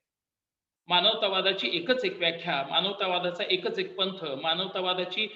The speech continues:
एकच एक पद्धती अस्तित्वात आहे असे आपल्याला दिसत नाही. तर माणसाने स्वतःला केंद्रस्थानी मानून त्याच्या केलेल्या कृती ह्याच मानवतावादामध्ये आहे. अर्थात पुन्हा एकदा माणसाने त्याच्या केवळ स्वार्थाकरता केलेले वर्तन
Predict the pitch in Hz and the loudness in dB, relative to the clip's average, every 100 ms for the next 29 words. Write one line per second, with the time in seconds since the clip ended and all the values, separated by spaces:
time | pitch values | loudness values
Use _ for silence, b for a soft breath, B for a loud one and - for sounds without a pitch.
0 | B B B 190 214 233 233 - 190 190 | B B B 2 2 0 -2 -2 -2 -2
1 | 208 135 - - _ 165 170 220 220 208 | 0 -2 -2 -12 _ -6 -4 -8 -2 0
2 | 185 175 240 - 220 - 233 233 220 247 | 2 4 2 2 0 0 -4 -4 -6 -10
3 | - 135 - _ _ _ _ _ _ _ | -10 -12 -12 _ _ _ _ _ _ _
4 | 269 214 175 190 262 269 262 240 247 254 | -2 2 2 2 0 0 0 -2 0 2
5 | 262 240 226 247 247 247 247 247 247 160 | 2 2 -2 -2 -2 -2 2 2 2 0
6 | - - _ - 202 277 269 233 247 254 | -6 -16 _ -2 2 2 2 2 2 0
7 | 262 - 165 - - _ _ 254 294 - | -2 -2 -2 -2 -14 _ _ 0 0 -2
8 | - 185 185 190 202 208 214 190 175 170 | -10 -8 0 0 0 0 0 2 2 0
9 | 139 113 - _ _ _ _ _ - 156 | -2 -4 -8 _ _ _ _ _ -4 -2
10 | 247 254 262 277 247 170 170 - B _ | -2 -2 0 2 2 2 0 -2 B _
11 | 175 196 202 262 262 240 226 240 220 240 | 2 4 2 0 0 -2 -2 -2 2 2
12 | 262 240 185 180 262 262 226 262 247 247 | 2 2 -2 0 -4 -2 -2 2 2 2
13 | - 226 233 214 220 - 156 | -2 0 2 2 0 0 -4